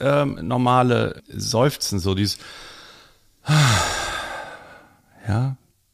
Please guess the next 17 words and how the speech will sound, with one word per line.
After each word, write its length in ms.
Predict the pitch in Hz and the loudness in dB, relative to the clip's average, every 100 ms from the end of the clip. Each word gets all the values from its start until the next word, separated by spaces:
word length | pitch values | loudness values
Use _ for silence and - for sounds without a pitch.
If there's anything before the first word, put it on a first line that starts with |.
| _ - | _ -2
was 340 | 101 - - | 0 0 0
manchmal 240 | 110 107 | 2 4
das 120 | 101 - | 2 2
Umfeld 440 | 139 147 104 92 | 2 2 2 -2
irgendwie 240 | 76 107 | 0 0
so 60 | 95 | 2
ein 60 | 95 | 2
bisschen 220 | 92 107 | 2 2
aufregt, 560 | 113 139 - 110 147 - - - - - - | 2 0 0 -2 -2 -10 -20 -20 -20 -18 -8
aber 160 | 107 113 | 0 0
das 200 | 127 139 | 2 -2
ist 120 | 131 | 0
ein 60 | 135 | 0
Reiz 520 | 104 127 170 - - - | 4 2 2 -4 -8 -14
für 180 | - 135 | -8 -2
den 240 | 135 - - _ _ _ | -2 -2 -8 _ _ _
Parasympathikus 1160 | - 151 156 139 131 131 127 127 - 117 - | -2 0 2 0 -2 -2 -2 -4 -4 -6 -6